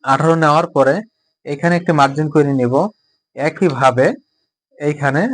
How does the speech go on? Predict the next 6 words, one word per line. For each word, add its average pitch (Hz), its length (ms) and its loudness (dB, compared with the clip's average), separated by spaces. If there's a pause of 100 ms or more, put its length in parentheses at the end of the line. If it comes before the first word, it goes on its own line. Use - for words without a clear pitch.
আমরা 131 360 2 (560)
পাশাপাশি 156 400 -4
সেলাইয়ের 151 400 2
জন্য 143 400 -2 (440)
আমরা 123 180 -10
এতটুকু 160 420 -2